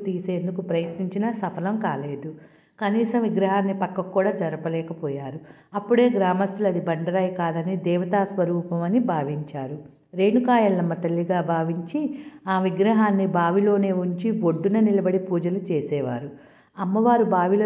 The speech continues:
వెలిశారని తెలుసుకుని చుట్టుపక్కల గ్రామాల ప్రజలు అక్కడికి తరలి వచ్చారు. గ్రామస్తులంతా కలిసి అక్కడ ఓ చిన్న ఆలయాన్ని నిర్మించారు. పంతొమ్మిది వందల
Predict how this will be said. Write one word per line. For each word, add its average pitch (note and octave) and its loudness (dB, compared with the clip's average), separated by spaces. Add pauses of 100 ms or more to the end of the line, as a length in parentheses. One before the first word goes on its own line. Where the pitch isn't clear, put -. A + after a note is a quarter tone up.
వెలిశారని E3+ -2
తెలుసుకుని E3+ -4
చుట్టుపక్కల F3+ -4
గ్రామాల E3 -2 (120)
ప్రజలు D#3+ -2
అక్కడికి D#3 -4
తరలి D#3+ -2
వచ్చారు. D3 -8 (420)
గ్రామస్తులంతా G#3+ 2 (120)
కలిసి F#3+ 0
అక్కడ F3 -2 (220)
ఓ - 2 (220)
చిన్న F#3 0 (140)
ఆలయాన్ని E3+ 2
నిర్మించారు. D3+ -4 (540)
పంతొమ్మిది A3+ 4
వందల G3 2